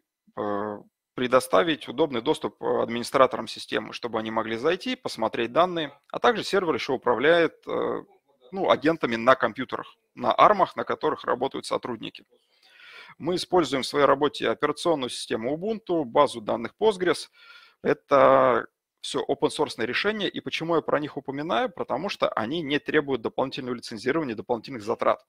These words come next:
Потому что не очень приятно купить решение, а потом понять, что надо ещё докупить, э, лицензию на базу данных, на операционную систему. У нас никаких таких скрытых платежей нет,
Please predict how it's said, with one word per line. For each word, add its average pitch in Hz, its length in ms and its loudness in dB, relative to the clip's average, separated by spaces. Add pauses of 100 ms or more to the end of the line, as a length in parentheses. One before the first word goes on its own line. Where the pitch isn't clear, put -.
Потому 139 260 -8
что - 160 -12
не 170 140 -4
очень 127 240 -4
приятно 139 340 2
купить 147 300 -10
решение, 220 400 0
а - 20 4
потом 147 340 -2
понять, 135 360 2
что - 180 -10
надо 127 220 -2
ещё 120 180 -6
докупить, 135 600 -8
э, 120 120 -2
лицензию 123 540 -6
на 123 380 0
базу 120 320 -2
данных, 202 440 0 (400)
на 120 100 -6
операционную 180 600 -4
систему. 147 580 -4 (440)
У - 40 -16
нас 160 220 -2
никаких 127 320 -4
таких 117 260 -8
скрытых - 320 -14
платежей 120 440 -4
нет, 147 260 -6